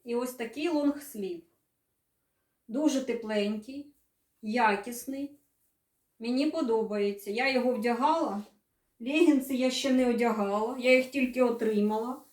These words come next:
Тепленькі. Хочу вам показати в повний зріст, і в мене не дуже виходить. Ось, бачите? Не виходить. Ось ззаду покажу.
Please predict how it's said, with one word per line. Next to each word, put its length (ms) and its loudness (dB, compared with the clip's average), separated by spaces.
Тепленькі. 840 -2
Хочу 380 -2
вам 180 4
показати 640 0
в 160 -6
повний 460 0
зріст, 640 -2
і 80 -8
в 60 -2
мене 440 2
не 180 -2
дуже 360 0
виходить. 840 -4
Ось, 460 -8
бачите? 680 -8
Не 140 0
виходить. 840 -6
Ось 280 -10
ззаду 480 -6
покажу. 640 -10